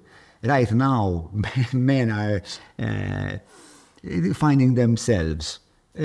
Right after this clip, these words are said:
expressing themselves in a way, and society saying, "Oh, that's a bit misogynist, that's a bit, uh, that's a bit sexist,"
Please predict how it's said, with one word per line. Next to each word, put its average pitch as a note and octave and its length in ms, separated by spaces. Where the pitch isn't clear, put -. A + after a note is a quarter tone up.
expressing B2 840
themselves A2 380
in G#2+ 80
a G#2 60
way, B2 260
and B2 140
society B2+ 540
saying, B2 260
"Oh, B2+ 120
that's A#2 140
a G#2+ 40
bit G#2+ 200
misogynist, G2+ 720
that's G#2+ 280
a G2 60
bit, G2+ 360
uh, G2+ 480
that's G#2 160
a - 20
bit G#2 120
sexist," G#2 500